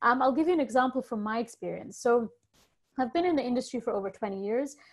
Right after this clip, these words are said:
Um, I spent a good few years doing a lot of shoots, um, and oil refineries. Um, it's as exciting as that sounds. But so as a result, I know a lot about how to film in an oil refinery.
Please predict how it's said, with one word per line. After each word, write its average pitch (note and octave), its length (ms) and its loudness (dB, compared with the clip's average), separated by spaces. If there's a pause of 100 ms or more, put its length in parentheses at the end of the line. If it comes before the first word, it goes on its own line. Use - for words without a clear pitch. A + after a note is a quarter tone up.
(180)
Um, A#3+ 240 4
I C4 100 -2
spent F4+ 520 2
a A#3 40 -2
good F4 260 0
few C#4+ 260 -2
years A#3 340 2
doing A3+ 240 -2
a A3 60 -2
lot A#3 300 2
of D4+ 80 -4
shoots, - 500 -8 (340)
um, A3 260 4
and A3+ 160 -4
oil F4 320 4
refineries. F3+ 760 -4 (280)
Um, G3 500 0 (160)
it's - 180 -16
as F#3 360 -6 (280)
exciting F#3 540 -6
as F3+ 80 -8
that - 180 -4
sounds. F3+ 380 -4 (260)
But A#3+ 140 0
so C#4+ 140 0
as E4 180 2
a F#4+ 80 4
result, C#4+ 460 2
I C4+ 120 0
know C#4+ 300 0
a G#3+ 60 0
lot G#3+ 520 4
about G3 460 0
how A#3 240 4
to C4+ 80 4
film G3 400 -2
in A#3 120 -6
an B3+ 100 -4
oil D#4+ 260 0
refinery. F3+ 640 -4